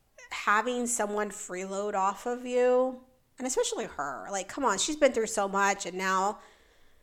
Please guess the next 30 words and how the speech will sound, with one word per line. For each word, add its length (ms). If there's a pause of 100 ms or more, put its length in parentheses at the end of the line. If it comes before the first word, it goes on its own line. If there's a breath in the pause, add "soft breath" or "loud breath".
(180 soft breath)
you're 180
putting 320
her 160
in 80
the 80
situation 880
to 140
where 420
she's 320
having 680 (920)
to 100
go 220
through 300
this. 500 (240 soft breath)
I 40
mean, 100
like, 200
he, 220
he 240
knew 540
her 140
backstory, 880 (380 loud breath)
and 140
now 160
you're 120
gonna 200
do 140
this 200
to 80
her. 280